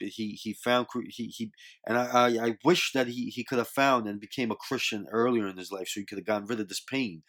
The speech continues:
So he could, so Jesus could have helped him to get rid of this pain. And, uh, but I'm glad he got it now, and I'm glad he's gonna continue fighting. And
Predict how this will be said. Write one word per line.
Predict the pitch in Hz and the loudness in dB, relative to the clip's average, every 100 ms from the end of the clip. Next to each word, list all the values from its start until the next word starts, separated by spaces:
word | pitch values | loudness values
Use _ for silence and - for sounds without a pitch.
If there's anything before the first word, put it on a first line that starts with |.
| - - | -20 -20
So | - 110 | -8 -4
he | 104 | -4
could, | - 113 - | -2 -2 0
so | 120 | -4
Jesus | 107 113 135 110 | -2 -2 -2 -2
could | - 113 | -2 -2
have | 104 | 0
helped | 135 135 | 0 -2
him | 104 | -8
to | - | -8
get | 98 107 | -2 -2
rid | 113 | 0
of | |
this | 104 - | -2 -4
pain. | - 135 98 82 - - - _ | -2 -2 -2 -4 -14 -20 -20 _
And, | 95 98 98 | -6 -4 -4
uh, | 101 - | -6 -2
but | 107 | -2
I'm | 104 | 2
glad | 127 131 120 | 4 6 4
he | |
got | 113 117 113 | 2 2 4
it | 107 | 2
now, | 120 135 143 - - - | 2 2 2 -2 -12 -2
and | 107 | -2
I'm | 101 | 2
glad | 120 120 | 4 2
he's | 110 | 0
gonna | 110 | -4
continue | 110 - 127 113 | -6 -6 -4 -4
fighting. | - 123 143 151 131 | -2 0 2 0 -2
And | 107 | -2